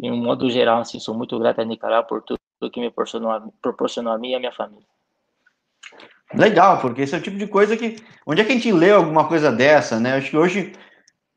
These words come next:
Speaker 2: superficialmente, vai brasileiro, abre os olhos pra mercado mexicano, mas, cara, tem tanto jogador no Brasil, né? Você que viveu a realidade interior de São Paulo, interior de Minas, é um mar de time, um mar de jogador. É, é, esse perrengue de não saber,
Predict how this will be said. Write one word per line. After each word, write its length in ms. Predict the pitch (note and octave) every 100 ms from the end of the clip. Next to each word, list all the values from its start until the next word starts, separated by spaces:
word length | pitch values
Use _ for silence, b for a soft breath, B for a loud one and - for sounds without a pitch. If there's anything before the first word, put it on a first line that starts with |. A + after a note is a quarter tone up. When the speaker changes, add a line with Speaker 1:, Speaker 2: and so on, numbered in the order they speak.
| _
Speaker 2:
superficialmente, 1200 | - A3+ A3+ - G3 - G3 - G3 D#3+ E3 G3
vai 360 | F#3 F#3+ F#3 D#3+
brasileiro, 600 | E3+ F3 E3 D#3 E3+ F3+
abre 240 | E3+ E3+
os 100 | E3+
olhos 180 | D#3 D#3+
pra 140 | E3 D#3+
mercado 400 | D#3+ D#3 D#3 D#3+
mexicano, 680 | D#3+ D#3 D3+ D#3+ E3 F3
mas, 400 | G#3 G#3+ G#3+ _ _ _ -
cara, 180 | F#3 D3+
tem 100 | E3
tanto 360 | E3 A3+ B3
jogador 320 | F#3+ E3+ D#3 D#3
no 80 |
Brasil, 440 | C#3+ C#3+ B2 C3+ C3
né? 140 | B2+
Você 260 | A#2+ A#2+ D#3
que 120 | F3+
viveu 240 | E3+ D3+
a 20 | E3
realidade 480 | D#3 D3 C#3+ C#3
interior 300 | C3+ D3 D3
de 80 | D3+
São 240 | - C#3+ C#3
Paulo, 300 | C3 B2+ A#2
interior 260 | C3 D3+
de 100 | C#3+
Minas, 420 | C#3+ C#3 A2 - _ _ _ _
é 60 | F3
um 140 | A#3
mar 300 | E3+ F3 A3
de 120 | E3+
time, 340 | D#3 - E3+ F3
um 60 |
mar 220 | D3+ F3 G3+
de 100 | F3+
jogador. 680 | F3+ D#3+ B2 B2 D3+ F3+ - _ _ _ _ _ _ _ _ _ -
É, 360 | B2+ D3+ C3+
é, 80 | C#3+
esse 180 | D#3+ -
perrengue 440 | F#3+ D3 E3 F3
de 100 | D#3+
não 100 | D#3+
saber, 640 | D#3 E3 C#3+ D3+ D#3 A#2+